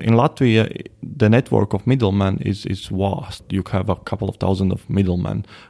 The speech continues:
who are relatively active, because some of them just gather a couple of kilos of berries, while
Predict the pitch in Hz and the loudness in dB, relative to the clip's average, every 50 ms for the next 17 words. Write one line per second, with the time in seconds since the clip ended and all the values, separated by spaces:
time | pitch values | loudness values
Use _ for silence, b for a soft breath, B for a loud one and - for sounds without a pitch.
0 | B - - 104 98 98 98 - - - 107 113 110 107 101 92 92 104 107 98 | B -2 2 2 4 4 2 0 0 2 4 6 6 6 6 6 6 6 4 4
1 | 95 - 98 90 95 92 92 95 95 98 - - - - 101 - - - 90 87 | 4 2 2 2 4 4 4 4 2 2 0 -2 -4 -4 -4 -4 -4 -4 -4 -4
2 | - - - 117 110 107 98 90 92 98 95 95 90 - 90 87 - - - - | -2 0 2 4 4 4 2 2 0 0 0 0 -2 -4 -6 -8 -8 -10 -10 -6
3 | - 92 95 98 95 95 101 - - 90 90 92 90 - _ - - - - - | -4 -2 -2 0 0 -2 -2 -2 -4 -2 -4 -4 -4 -8 _ -2 -2 -2 -2 0
4 | 110 101 98 98 - - _ - - - - - - 110 107 101 98 95 95 87 | -4 -2 -2 -4 -6 -10 _ -20 -20 -20 -14 -4 0 2 2 2 2 0 0 -2
5 | 95 90 90 90 92 101 113 123 123 110 101 98 92 - - 98 98 95 - | -2 -4 -6 -6 0 2 4 4 4 4 4 2 0 -2 -2 0 0 0 0